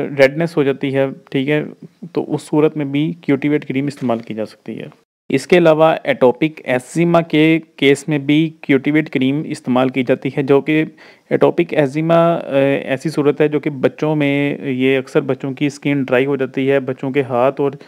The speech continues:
जो है ना, बच्चों की स्किन ये ड्राई हो जाती है और रेड हो जाती है, तो उसको एटोपिक एक्जिमा बोलते हैं। उस सूरत में भी क्यूटीवेट क्रीम इस्तेमाल की जाती है। इसके अलावा डर्माटाइटिस के केस में भी आप इसको इस, अ, क्यूटीवेट क्रीम को इस्तेमाल कर सकते हैं। डर्माटाइटिस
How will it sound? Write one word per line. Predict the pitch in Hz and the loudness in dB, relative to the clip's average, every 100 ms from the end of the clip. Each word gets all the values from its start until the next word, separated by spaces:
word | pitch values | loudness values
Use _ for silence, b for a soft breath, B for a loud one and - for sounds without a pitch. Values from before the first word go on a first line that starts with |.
| B B - | B B -4
जो | 123 120 120 120 | 0 0 0 -2
है | 120 | -2
ना, | |
बच्चों | 135 127 131 | -2 -4 -4
की | 131 | -4
स्किन | - - 131 | -4 -2 0
ये | 131 131 | 2 0
ड्राई | 117 123 | 0 0
हो | 127 | 0
जाती | 117 110 117 | -2 -4 -2
है | 127 131 | 0 -2
और | - 139 117 | -4 -2 2
रेड | 120 120 | 2 2
हो | |
जाती | 107 104 110 | 0 -2 -4
है, | 104 92 B B B _ | -6 -8 B B B _
तो | 151 | -2
उसको | 143 - 156 | -2 2 2
एटोपिक | 135 127 135 | 2 0 -2
एक्जिमा | - 131 120 143 147 | -4 -6 -4 -2 0
बोलते | 135 120 113 | 0 0 -2
हैं। | 131 | -4
उस | 139 156 151 | -4 -4 -2
सूरत | 147 139 143 | -2 -2 -2
में | 135 | -4
भी | 135 | -4
क्यूटीवेट | 135 131 127 131 131 | -2 -2 0 0 -2
क्रीम | - 123 | -2 -4
इस्तेमाल | 123 - 113 113 | -4 -4 -4 -2
की | 120 | -2
जाती | 107 101 101 | -2 -4 -6
है। | 95 95 _ _ - | -12 -16 _ _ -10
इसके | - | 0
अलावा | 160 143 151 | 4 4 4
डर्माटाइटिस | 151 139 143 151 127 123 151 | 2 2 2 2 2 2 -2
के | 156 | -2
केस | 151 139 139 156 | 2 2 2 -2
में | 143 | -2
भी | 143 | 0
आप | 139 143 | 0 0
इसको | 139 147 143 | -2 2 4
इस, | 135 - | 2 0
अ, | 147 | 0
क्यूटीवेट | 127 131 131 139 139 | 0 -2 0 0 0
क्रीम | 143 131 | -2 -2
को | 135 | 0
इस्तेमाल | 139 - 120 127 | 0 2 0 2
कर | 127 | -2
सकते | - 135 143 | -6 -8 -4
हैं। | 139 139 | -2 0
डर्माटाइटिस | 139 147 139 135 147 | 0 0 0 0 -2